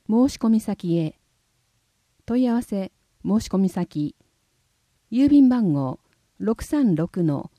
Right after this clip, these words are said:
零二四六。田原本町千代、三百七十三の一。エール訪問看護リハビリステーション。電話、四六の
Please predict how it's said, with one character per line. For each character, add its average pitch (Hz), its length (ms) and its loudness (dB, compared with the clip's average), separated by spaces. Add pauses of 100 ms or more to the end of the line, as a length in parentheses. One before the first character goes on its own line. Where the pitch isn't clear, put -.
零 262 240 0
二 254 240 4
四 185 220 2
六。 156 420 -6 (840)
田 254 180 -2
原 277 140 2
本 247 280 0
町 147 460 -6
千 240 160 -6
代、 139 400 -6 (380)
三 311 280 0
百 208 240 0
七 180 240 0
十 156 200 -4
三 196 320 -2
の 135 180 -4
一。 - 420 -12 (840)
エ 311 180 2
ー 285 40 2 (180)
ル 131 40 -4
訪 269 280 2
問 269 200 6
看 247 300 0
護 139 160 -2
リ 175 120 -2
ハ 254 140 -2
ビ 247 120 0
リ 233 100 0
ス - 120 -14
テ 196 160 -4
ー 175 40 -4
シ - 140 -10
ョ 127 80 -6
ン。 - 180 -10 (1080)
電 220 300 0
話、 202 240 -6 (420)
四 269 280 4
六 254 320 0
の 139 240 -4